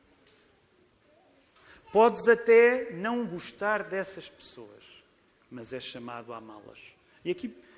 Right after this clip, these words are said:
eu não vou explorar muito esta distinção, mas eu acho que há uma diferença entre gostar e amar. Muitas vezes nós temos de amar pessoas de quem não gostamos. E graças a Deus a Bíblia não disse,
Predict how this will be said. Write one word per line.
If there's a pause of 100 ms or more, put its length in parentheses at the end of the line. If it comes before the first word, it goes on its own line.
eu
não
vou
explorar
muito
esta
distinção,
mas
eu
acho
que
há
uma
diferença
entre
gostar
e
amar. (920)
Muitas
vezes
nós
temos
de
amar
pessoas
de
quem
não
gostamos. (560)
E
graças
a
Deus
a
Bíblia
não
disse,